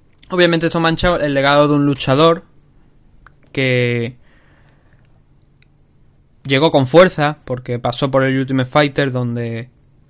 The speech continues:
no triunfó, no llegó a, a ganar su edición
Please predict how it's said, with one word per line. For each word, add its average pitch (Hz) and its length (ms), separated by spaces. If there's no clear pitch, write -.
no 131 420
triunfó, 127 560
no 131 140
llegó 127 320
a, 120 320
a 135 100
ganar 127 260
su 135 320
edición 131 640